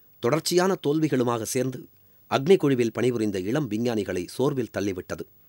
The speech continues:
அவர்களுடைய சலிப்பை போக்கி உற்சாகப்படுத்துவதற்காக தன்னுடைய எஸ் எல் வி அனுபவங்களை சொன்னார் அப்துல் கலாம். "நாங்கள் தயாரித்த எஸ் எல் வி எங்கள் கண்முன்னே கடலில் விழுந்தது.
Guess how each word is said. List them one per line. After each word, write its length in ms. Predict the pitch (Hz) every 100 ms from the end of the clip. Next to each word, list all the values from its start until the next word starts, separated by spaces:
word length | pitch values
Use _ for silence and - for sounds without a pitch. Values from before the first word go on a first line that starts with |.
| _ _ _ _ _ -
அவர்களுடைய 460 | 104 117 104 92 92
சலிப்பை 400 | 113 147 147 113
போக்கி 360 | - 117 - 127 _ _ _ -
உற்சாகப்படுத்துவதற்காக 1200 | 123 - 170 147 123 113 110 104 - 110 117 82 - _ _ _ -
தன்னுடைய 360 | 117 117 104 95
எஸ் 200 | 104 -
எல் 120 | 160
வி 80 | 120
அனுபவங்களை 520 | 101 104 104 98 90 87
சொன்னார் 400 | - 95 92 - _
அப்துல் 320 | 90 101 90
கலாம். 240 | 90 85 _ _ _ _ _ _ _ _ _
"நாங்கள் 380 | 98 113 120 110
தயாரித்த 460 | 113 143 151 131 113
எஸ் 200 | 107 -
எல் 120 | 143
வி 140 | 113 110 - - - _
எங்கள் 380 | 92 107 98 95
கண்முன்னே 460 | 113 151 147 107 92 - _
கடலில் 420 | - 113 135 95
விழுந்தது. 400 | 90 95 90 85